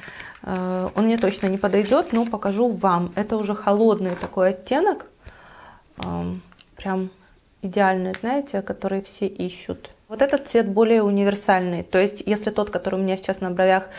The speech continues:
он именно для пшеничных девочек, то вот этот и для брюнеток тоже. И для тех, кому нравятся, э, такие, знаете, брови холодные.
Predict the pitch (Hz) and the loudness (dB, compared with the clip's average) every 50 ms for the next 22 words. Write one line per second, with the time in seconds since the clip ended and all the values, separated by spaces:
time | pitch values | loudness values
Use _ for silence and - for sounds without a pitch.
0 | - - - - - 208 208 208 202 196 190 190 190 180 175 180 190 196 190 185 | -18 -18 -6 0 2 4 4 4 4 4 2 2 0 -2 -2 0 2 2 2 2
1 | 185 - - 214 226 294 - - - 233 208 185 190 180 170 175 - - - - | -2 -4 -2 -2 -2 -2 -2 -4 -2 -2 0 2 4 4 4 2 0 -4 -8 -10
2 | - - _ _ _ - - - _ _ _ 208 202 185 196 196 - 214 254 254 | -10 -16 _ _ _ -20 -20 -20 _ _ _ 2 2 2 2 2 2 2 2 4
3 | - 247 233 240 - - - 202 202 196 185 180 175 175 190 185 185 185 185 170 | 2 0 0 0 -4 -4 -2 0 0 2 0 0 -2 -2 -2 -2 -2 -2 -4 -6
4 | 170 - - - - - - - - - _ _ _ _ - 180 185 190 190 - | -8 -8 -6 -6 -6 -6 -8 -12 -14 -16 _ _ _ _ -6 -4 -4 -4 -2 -2
5 | 202 196 202 - 185 185 190 190 185 190 180 180 180 180 - - 175 - 175 175 | -4 -4 -2 -2 -2 -2 0 0 0 0 0 0 -2 -6 -4 -4 -2 -2 -2 -6
6 | - - - - - _ - 170 175 175 175 170 175 185 - - 190 190 190 208 | -12 -18 -20 -20 -14 _ -6 -4 -4 -2 -4 -4 -6 -8 -2 0 0 2 2 0
7 | 214 214 208 190 175 190 196 196 185 190 180 180 180 180 - - - - - 196 | -2 -2 -4 -4 -2 0 2 2 2 2 2 0 -2 -4 -8 -16 -20 -2 0 2
8 | 190 190 190 175 170 165 156 156 160 | 2 4 2 2 0 -2 -6 -6 -8